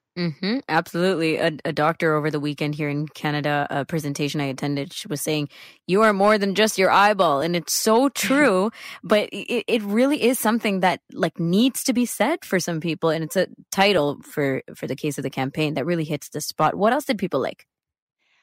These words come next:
Speaker 2: Well, they like how the film covers so much in just a few minutes. So it takes us right from the despair of Ava, where she is first diagnosed,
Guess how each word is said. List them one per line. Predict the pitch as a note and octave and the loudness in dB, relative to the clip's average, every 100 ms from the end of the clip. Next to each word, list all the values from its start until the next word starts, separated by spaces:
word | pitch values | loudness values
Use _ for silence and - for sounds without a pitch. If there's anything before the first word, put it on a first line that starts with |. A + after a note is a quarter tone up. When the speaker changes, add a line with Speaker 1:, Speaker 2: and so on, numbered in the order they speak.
| _ | _
Speaker 2:
Well, | G#3+ C#4 E4 | 4 6 4
they | A#3 C#4 | 4 4
like | C#4 D#4 D4+ | 4 4 2
how | - D4 | 0 2
the | B3 | 2
film | - E4 C4 A#3+ | 2 2 4 2
covers | - A#3+ A#3+ - | 2 2 2 0
so | - C4+ C4 | 2 4 4
much | A3+ - | 2 2
in | A3 | 2
just | G#3+ A3 | 2 0
a | |
few | - A#3 | 2 4
minutes. | A3 A#3 F3 - | 6 6 2 2
So | G3+ | 2
it | - | 4
takes | A3+ A3+ | 0 2
us | A3+ | -2
right | F#3 A3+ B3+ A3 | 2 2 2 -2
from | - A3 | 0 2
the | G#3 | 2
despair | F#3 - C#4+ C#4+ C4+ G3+ | -2 -2 2 4 6 4
of | F3+ | 4
Ava, | F3 E3 F3+ A3 | 4 4 6 6
where | G3 G3 | 4 2
she | G3 G3+ G3 | 2 0 2
is | F3 - | 2 4
first | G#3+ G3 - | 2 2 2
diagnosed, | F#3+ F3 F#3 E3 F#3+ A3+ | 2 4 2 4 4 2